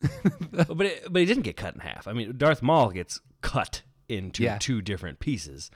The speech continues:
Speaker 2: He, Obi-Wan Kenobi just disappears. You know what I mean? He's
Speaker 1: Yeah.
Speaker 2: still, he's still, quote, "dead." But I mean, but you, you might argue, 'cause you use the word radicalized earlier, I'll, I'll use it too. If you are that ingratiated in the religious practice that you are in,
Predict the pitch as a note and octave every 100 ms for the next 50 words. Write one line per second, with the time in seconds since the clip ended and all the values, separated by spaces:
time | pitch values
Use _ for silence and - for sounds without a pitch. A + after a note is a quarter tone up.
0 | - - - A2 - G2 - A#2 B2 B2
1 | G#2+ G2+ B2 A#2 F#2 F#2 A2 F#2 F2 A2
2 | D2 - - E3 D3 D3 D3+ D3 C3 C#3+
3 | B2 C#3 - B2 - F#2+ D#2+ E2+ G2+ E2
4 | C#2+ - A#2 G#2+ G#2 G#2 F#2+ F2+ - -
5 | _ B2 _ - D3 A#2 B2+ A2 A#2 A2
6 | A#2+ A2+ G2 F2 F2+ G2 F2 F#2+ G#2 F#2
7 | F2 E2 F2 D#2+ E2 E2 D#2+ E2 D#2+ D#2
8 | D#2 D2+ - E2 D#2 D#2 D2+ D2 - _
9 | - F2 E2 - F#2 G2+ E2+ E2+ D#2 -
10 | - F#2+ D#2 - - - E3+ F3+ F3+ F#3+
11 | C#3 A2+ G2 G#2 B2+ B2+ - - _ -
12 | A#2+ G#2 F#2 A2+ A#2 - G#2+ F#2+ F2+ F2
13 | E2 G#2+ G#2 F#2+ G2+ F#2+ F2 F2+ G2 G2+
14 | F#2 - F#2 F2 F2+ E2+ - - F2+ F2
15 | D#2 D#2 D#4+ B3+ A#2+ F#2 A#2